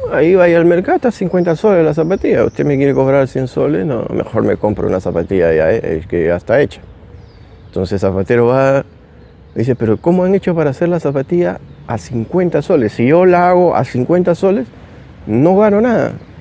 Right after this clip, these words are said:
Es más, hasta pierdo todavía". Entonces, ¿por qué? Porque la están haciendo en un sistema ya industrial en la que cada, hacen por mayor y la zapatilla cuesta mucho menos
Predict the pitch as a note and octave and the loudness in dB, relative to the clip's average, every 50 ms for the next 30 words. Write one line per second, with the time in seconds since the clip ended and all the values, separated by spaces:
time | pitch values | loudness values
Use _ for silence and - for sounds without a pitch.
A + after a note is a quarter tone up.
0 | - - - - - - - - - - - - - - - - - - - - | -20 -20 -20 -20 -20 -20 -20 -20 -20 -20 -20 -20 -20 -20 -20 -20 -20 -20 -20 -20
1 | - - - - - C#3+ D#3+ F#3+ G3 E3 D3+ - C3 - - A#3+ B3+ A3 D#3+ D3+ | -20 -20 -16 -6 0 2 2 2 2 2 0 -2 -4 -2 0 2 2 2 2 0
2 | D#3 F#3 F#3 E3 C3 - - - - - - - - - - - - - - - | -2 -2 -4 -4 -6 -8 -12 -18 -20 -20 -20 -20 -20 -20 -20 -20 -20 -18 -18 -18
3 | - - - - - - - - - - - - - - - - - - - B2+ | -18 -18 -18 -18 -16 -16 -16 -16 -16 -16 -16 -16 -16 -16 -16 -14 -12 -2 0 2
4 | B2+ A#2+ B2 B2 A#2+ - - - - - - - - - - - - - - - | 2 2 2 0 -2 -4 -8 -14 -18 -18 -18 -18 -18 -18 -18 -18 -18 -20 -20 -20
5 | - - - - - - - - - - - C3 A#2+ C3 B2 - E3+ D#3 C3 G2 | -20 -18 -20 -20 -20 -20 -20 -20 -20 -6 0 2 2 2 4 2 2 2 2 2
6 | - F#2+ G2+ G2+ - A2 F#2+ F2+ - - - A#2+ A#2+ A#2 A#2 A2+ - C3+ B2+ B2+ | 0 -2 -2 -2 -2 -2 -2 -2 -2 -4 -4 -4 -2 -2 -4 -4 -4 -4 -2 -2
7 | B2+ B2 A#2+ A2+ A#2 B2 B2 A#2+ - B2+ A#2+ - - C3 B2+ A#2+ A#2+ A#2 A#2+ A#2+ | 0 0 0 0 2 2 0 0 -2 -2 -4 -4 -2 -2 0 2 2 2 2 2
8 | A#2 A#2 A#2+ A#2 A2 A#2 G#2+ - - - D3+ D#3 D3+ C#3 C#3 C#3 C3+ C3 A#2+ A2 | 2 2 2 2 2 2 0 0 0 0 2 2 4 4 4 2 2 2 0 0
9 | G#2 G2+ G2+ A#2 E2+ - - G#2 G#2 G2+ - - - - - - - - - B2+ | 0 0 -2 -2 -4 -4 -2 -2 -2 -2 -4 -8 -14 -20 -20 -20 -18 -4 -2 0
10 | A#2+ B2+ B2+ B2 A#2 A2 G#2 A#2 - - A#2+ A2+ - A#2+ A2 G#2+ G#2+ G#2+ A#2+ C3+ | 2 2 2 0 0 0 -2 -2 0 -2 -2 -2 0 -2 0 0 0 2 2 4
11 | D#3 D#3 D#3 D3+ D3 C#3+ A#2 G2 - F#2 F#2 G2 G2+ - A#2+ A2 A2 F#2 A2+ G#2 | 4 6 6 4 4 4 2 0 -2 -2 -4 -4 -4 -4 -2 -2 -2 -2 -4 -4
12 | - G2+ G#2 G2+ F#2+ - F#2 F2 D#2+ F#2+ F#2 D2+ | -4 -4 -4 -4 -4 -4 -4 -2 0 -2 -2 -4